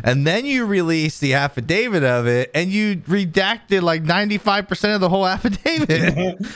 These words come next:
Speaker 2: What
Speaker 1: It
Speaker 2: do you, what do you think's gonna happen? Like, seriously, that goes public and it's all redacted. What do you think's gonna happen? Like, and also, like, it almost goes back to the original part of this of, like,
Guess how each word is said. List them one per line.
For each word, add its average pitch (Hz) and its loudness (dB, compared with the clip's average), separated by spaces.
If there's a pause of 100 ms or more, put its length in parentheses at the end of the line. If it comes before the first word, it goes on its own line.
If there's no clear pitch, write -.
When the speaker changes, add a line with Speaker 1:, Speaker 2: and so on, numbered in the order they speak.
(220)
Speaker 2:
What 262 2
Speaker 1:
It 302 -2
Speaker 2:
do - 0
you, 294 0
what 175 0
do 240 0
you 247 -2
think's 208 -4
gonna 175 -4
happen? 123 -6 (300)
Like, 165 -2
seriously, 175 -4
that 143 -4
goes 196 -2
public 139 -8
and 123 -4 (340)
it's 143 -4
all 135 -4
redacted. 120 -6
What 131 -6
do 349 -4
you 320 -2
think's 147 -6
gonna 110 -8
happen? 92 -8
Like, 156 -6 (260)
and 185 -4
also, 220 -4
like, 156 -6
it 180 -4
almost 269 -6
goes 143 -4
back 107 -6
to - -8
the 113 -2
original 98 -6
part 113 -4
of 117 -6
this 120 -6
of, 113 -6
like, 107 -6